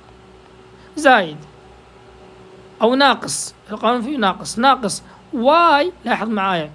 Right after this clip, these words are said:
واي واحد تكامل جوا في البسط حيكون عندك واي اثنين مضروبة في ال R مقسومة على ال، على إيش؟ ال W. قانون يحفظ. تعال تبسط، أول شيء تبسط الجوا.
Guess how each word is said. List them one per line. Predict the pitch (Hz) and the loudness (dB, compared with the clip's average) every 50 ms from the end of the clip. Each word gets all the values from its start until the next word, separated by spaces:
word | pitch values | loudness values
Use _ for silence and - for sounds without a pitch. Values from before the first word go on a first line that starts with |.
| - - - - - - - - - - - - - - - - - - - | -20 -20 -20 -20 -20 -20 -20 -20 -20 -20 -20 -20 -20 -20 -20 -20 -20 -10 -4
واي | 214 220 247 269 294 311 320 302 | 2 4 6 6 6 6 6 4
واحد | 285 277 269 240 208 - - 202 247 - - - - - - - - - - - - - - - - - - - - - - - - - _ - - - - - | 6 6 8 6 6 4 2 0 0 0 -2 -12 -20 -20 -20 -20 -20 -20 -20 -20 -20 -20 -20 -20 -20 -20 -20 -20 -20 -20 -20 -20 -20 -20 _ -20 -20 -20 -14 -4
تكامل | - 202 - - 247 262 269 269 262 277 339 403 370 - - - - - - - - - - - - _ | -4 -2 2 4 6 6 6 6 4 0 0 -2 -2 -6 -10 -20 -20 -20 -20 -20 -20 -20 -20 -20 -12 _
جوا | - 185 262 277 254 220 | -2 0 2 4 4 4
في | 175 214 | 4 2
البسط | 220 208 240 233 - - | 0 2 2 0 0 0
حيكون | - 202 190 247 220 | -2 -2 -2 0 -2
عندك | 226 233 208 180 160 - - - - - - - - - - - | -2 0 0 -2 -2 -4 -8 -18 -20 -20 -20 -20 -20 -20 -12 -4
واي | 269 196 226 262 285 294 | 2 4 4 6 4 4
اثنين | 262 208 - 254 240 240 262 311 349 - - - - - - - - - - - - - - - - - - - | 2 0 0 0 2 2 0 0 -2 -8 -16 -20 -20 -20 -20 -20 -20 -20 -20 -20 -20 -20 -20 -20 -20 -16 -4 0
مضروبة | 196 208 240 254 247 | 0 2 4 4 2
في | 208 - - | 2 0 -4
ال | 214 208 - | -8 -6 -2
R | - 247 269 302 392 415 392 - - - - - - - - - - - - - | 0 2 2 4 2 0 -2 -6 -16 -20 -20 -20 -20 -20 -20 -20 -20 -10 -4 -4
مقسومة | 214 - - - 311 277 247 | -2 -2 -2 -2 0 2 2
على | 226 233 240 | 2 2 2
ال، | 233 233 | 0 -2
على | 233 226 220 208 175 196 208 196 226 | -4 -6 -2 2 2 4 4 4 2
إيش؟ | 233 190 | 0 -2
ال | 208 185 170 160 151 | -4 -2 -4 -4 -4
W. | 147 147 147 - - - - - - - - - - - | -6 -10 -14 -16 -20 -20 -20 -20 -20 -20 -20 -20 -10 2
قانون | - 294 330 392 381 330 311 | 4 6 6 6 6 4 4
يحفظ. | 302 311 - - 160 - - - - - - - - - - - - - - | 2 2 -2 -6 -6 -6 -10 -18 -20 -20 -20 -20 -20 -20 -20 -20 -20 -16 -2
تعال | - 247 294 311 | 0 2 2 4
تبسط، | 311 320 294 330 - - 359 | 2 4 2 2 2 2 -4
أول | 359 359 277 | -4 -4 -2
شيء | 285 285 | -2 -2
تبسط | 220 277 269 294 302 320 254 285 | 0 2 2 4 2 2 0 0
الجوا. | 254 220 262 285 240 190 180 | 0 0 0 0 0 0 -2